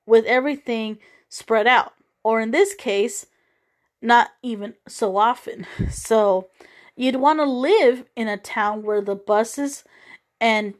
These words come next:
trains and trolleys of any kind are more active and more often, so that way you wouldn't have to worry about having to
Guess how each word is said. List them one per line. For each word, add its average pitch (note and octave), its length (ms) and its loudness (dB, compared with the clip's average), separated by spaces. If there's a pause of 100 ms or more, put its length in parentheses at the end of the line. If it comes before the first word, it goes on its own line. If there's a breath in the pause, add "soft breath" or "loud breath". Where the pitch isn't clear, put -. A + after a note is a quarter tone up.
(100)
trains A#3 800 -2 (400 soft breath)
and G#3+ 160 -8
trolleys A3+ 440 4
of A3 100 -2
any G#3+ 220 -8
kind G#3 340 -8
are G#3 100 -6
more G3+ 380 -4
active A3+ 540 0
and G#3 140 -6
more G#3 260 -2
often, A#3+ 600 0 (380 loud breath)
so - 160 -2
that A#3+ 260 4
way C4 120 4
you B3 180 -4
wouldn't C4 240 0
have B3+ 200 -4
to C4 60 -4
worry B3 440 2
about F#3+ 360 2
having G#3+ 300 -2
to G3+ 300 -4